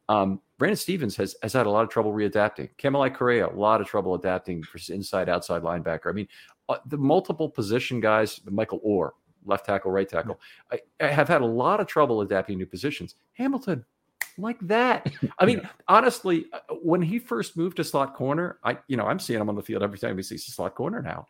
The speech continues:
Speaker 1: And, and everybody else is saying, "Oh, no, he's just a matchup guy. He's moving in there when people are," it, it was bullcrap. I mean, he's, he's in there against every <laughs> receiver
Speaker 2: Mm-hmm.
Speaker 1: down after down, you know, and he's just adapted the position very well. And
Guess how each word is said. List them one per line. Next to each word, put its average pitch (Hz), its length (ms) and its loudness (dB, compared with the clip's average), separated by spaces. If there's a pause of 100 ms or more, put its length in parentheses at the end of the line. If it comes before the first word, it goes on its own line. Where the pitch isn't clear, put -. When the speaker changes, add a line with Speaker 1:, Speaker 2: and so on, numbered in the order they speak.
Speaker 1:
And, 131 260 2
and 120 280 2 (100)
everybody 151 220 4
else 151 80 0
is - 80 -10
saying, - 160 -2
"Oh, 156 160 4
no, 131 80 2
he's 135 80 -2
just 185 180 -6
a 120 40 -2
matchup 110 580 -2
guy. 113 280 4
He's 113 140 -4
moving 165 280 -4
in 131 120 -4
there 120 120 0
when 110 100 -4
people 110 240 -6
are," 110 120 -8
it, 143 140 -10 (140)
it - 80 -18
was 92 160 -20
bullcrap. - 400 -8
I 98 40 -8
mean, 151 100 -6
he's, 151 120 -4
he's 170 240 -6
in 143 80 -2
there 117 240 2 (260)
against - 200 -2
every 147 300 8
<laughs> 123 100 4
receiver - 520 4
Speaker 2:
Mm-hmm. 95 160 -2
Speaker 1:
down 143 240 6
after 127 300 0
down, 151 400 0
you 110 80 -6
know, 113 100 -4 (380)
and 120 340 2
he's 139 280 -6
just - 220 -10
adapted 104 420 -2
the 90 60 -6
position 87 420 -10
very 87 180 -4
well. 87 380 -4 (420)
And 131 280 0